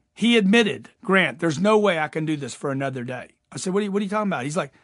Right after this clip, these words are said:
"I can't even ride with you another day, dude." He's like, "I'm only riding with you and I'm exhausted." And I said, "You know what? I'm onto something, man. If I can operate at this level, I can smoke everybody." I then approached every day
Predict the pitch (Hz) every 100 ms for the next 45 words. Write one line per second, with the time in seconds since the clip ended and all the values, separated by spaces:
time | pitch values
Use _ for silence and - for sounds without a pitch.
0 | _ - 160 - 233 233 214 175 143 147
1 | 190 208 180 151 127 - 131 - 139 135
2 | 117 113 113 92 104 139 175 - 156 160
3 | 175 151 _ - 196 233 254 240 190 180
4 | 196 233 240 185 165 - 131 113 - 165
5 | 156 139 135 _ 170 127 117 151 135 -
6 | - - - _ _ _ 139 135 123 143
7 | 127 147 156 175 202 151 180 175 127 143
8 | 120 113 127 151 147 208 208 175 180 185
9 | 180 165 - 175 - 175 190 185 160 -
10 | - - - 202 175 - 165 151 127 120
11 | - _ _ _ - - - 190 165 220
12 | 277 220 208 208 196 208 202 226 185 139
13 | 131 -